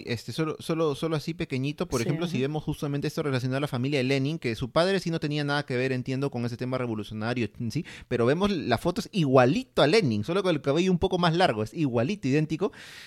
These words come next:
Speaker 2: Y claro, el hermano mayor de Lenin, Alexander, o Sasha, para los amigos, que es el hipocorístico, pues sí, estuvo involucrado no en el asesinato de Alejandro segundo, que fue el abuelo de Nicolás segundo,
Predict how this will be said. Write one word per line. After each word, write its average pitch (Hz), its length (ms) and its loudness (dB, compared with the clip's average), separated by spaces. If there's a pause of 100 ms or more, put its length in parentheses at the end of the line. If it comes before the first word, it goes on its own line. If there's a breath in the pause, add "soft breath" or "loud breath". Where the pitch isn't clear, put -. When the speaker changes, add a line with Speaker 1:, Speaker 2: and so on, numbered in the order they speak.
(180 loud breath)
Speaker 2:
Y 135 120 -4
claro, 127 420 4
el 123 180 -2
hermano 156 380 0
mayor 156 380 2
de 151 80 0
Lenin, 151 340 -2
Alexander, 139 580 -4
o 113 60 -2
Sasha, 143 380 -2
para 117 180 -6
los 110 160 -4
amigos, 120 300 -4
que 120 80 -8
es - 60 -6
el 120 100 -6
hipocorístico, 117 800 -4 (380 loud breath)
pues 117 180 0
sí, 180 180 2
estuvo 156 220 2
involucrado 165 640 2
no 208 220 0
en 247 100 -2
el 220 120 -2
asesinato 139 840 -2
de 120 320 2
Alejandro 143 500 2
segundo, 135 560 2
que 113 140 -6
fue 131 160 -2
el 127 80 -2
abuelo 139 300 2
de 123 100 2
Nicolás 110 360 -4
segundo, 123 400 -2